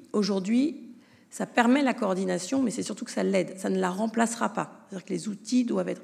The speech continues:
adaptés à la cellule de coordination et au, et au volume de patients qu'on a. Si on fait un outil juste pour l'outil, il, il ne survivra pas seul. Il est, il est pas capable de survivre. Il faut vraiment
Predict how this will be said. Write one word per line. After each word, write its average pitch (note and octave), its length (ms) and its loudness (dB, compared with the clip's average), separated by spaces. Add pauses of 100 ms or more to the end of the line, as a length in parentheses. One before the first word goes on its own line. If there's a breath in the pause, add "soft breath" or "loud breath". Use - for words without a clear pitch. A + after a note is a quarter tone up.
adaptés A3+ 600 -2 (280 loud breath)
à - 80 -10
la F3 120 -4
cellule A3+ 500 4
de G3 120 0 (200)
coordination F3+ 880 0
et - 220 -6
au, F3+ 320 -4 (340 loud breath)
et D3 100 2
au D#3+ 60 6
volume B3+ 600 8
de G3 60 0
patients G#3 380 -2
qu'on G3+ 260 -2
a. E3 160 -4
Si - 160 -10
on F3+ 100 -4
fait A3 240 -2
un G3+ 160 2
outil A#3 340 0
juste A3+ 380 -2
pour F#3 220 -4
l'outil, F#3 400 0 (360 loud breath)
il, G3+ 380 0
il F#3 300 0
ne E3+ 180 -2
survivra G#3+ 680 -2
pas G#3+ 140 -2 (160)
seul. - 420 -4 (160)
Il F3 80 -6
est, E3+ 100 -6 (140)
il - 80 -20
est - 320 -20
pas G3+ 80 -8
capable G3+ 340 -6
de F3+ 220 -6
survivre. E3 420 -12
Il F3 60 -14
faut - 160 -8
vraiment G#3 400 0